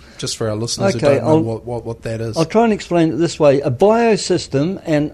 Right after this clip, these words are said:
Speaker 2: a septic tank system are very similar, but there are some, there are s-, some big differences. The,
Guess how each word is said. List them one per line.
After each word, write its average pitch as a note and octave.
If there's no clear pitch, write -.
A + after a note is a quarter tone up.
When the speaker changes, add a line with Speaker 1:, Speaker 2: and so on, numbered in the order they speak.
Speaker 2:
a C#3+
septic -
tank F#3+
system A#2
are D3
very F3
similar, D3+
but D#3
there D#3
are D3
some, C#3+
there D3
are C#3
s-, C#3+
some -
big D3+
differences. A#2+
The, C#3+